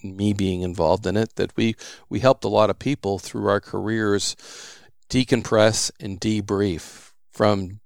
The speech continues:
D O T deaths to fire department deaths to search and rescue debriefings after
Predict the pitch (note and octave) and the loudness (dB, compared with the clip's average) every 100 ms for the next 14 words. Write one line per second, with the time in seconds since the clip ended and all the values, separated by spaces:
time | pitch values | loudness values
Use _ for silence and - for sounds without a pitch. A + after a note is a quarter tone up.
0 | - A2+ A2+ G#2 - B2 A2 G2+ F#2+ G#2+ | -2 4 6 4 2 0 2 6 6 4
1 | - - - - G#2+ G#2 G#2 - - F#2+ | 0 -4 -6 -2 0 2 0 0 4 4
2 | G2+ G2 - G2 F2+ - G2 G2+ - - | 4 2 2 2 0 0 2 2 2 -2
3 | G2 - A2+ - F#2+ F#2 G2 - A#2 A#2 | -2 2 2 0 0 2 2 2 -2 -4
4 | A2+ G2+ G2+ G2+ A2 A#2 A2+ A2+ - - | -2 -4 0 0 0 0 0 -2 -6 -8
5 | - - - - _ - G2 - - C3 | -18 -18 -18 -20 _ 2 2 2 4 4
6 | C3+ | 4